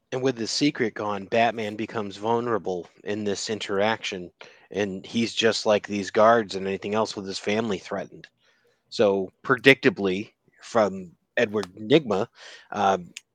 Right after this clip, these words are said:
he does put his hands on him, and he grabs him by the throat, and he holds him aloft. And, you know, Rick, this is where, uh,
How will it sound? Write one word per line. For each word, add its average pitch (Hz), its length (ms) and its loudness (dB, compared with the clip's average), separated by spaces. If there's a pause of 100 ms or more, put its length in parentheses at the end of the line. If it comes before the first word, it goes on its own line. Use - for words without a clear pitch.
he 131 120 0
does 131 260 8
put 120 140 -4
his 95 120 -4
hands 90 260 -4
on 85 140 -10
him, 82 140 -18 (180)
and 95 80 -6
he 107 60 -2
grabs 107 340 6
him 117 100 -2
by 107 180 6
the 107 120 2
throat, 101 320 0
and 104 80 -8
he 101 80 -4
holds 107 280 0
him 107 80 -4
aloft. 95 520 2 (480)
And, 95 500 -6
you 117 120 -2
know, 95 240 0 (500)
Rick, 117 240 4 (600)
this 123 220 0
is 107 120 -6
where, 107 360 2
uh, 101 200 6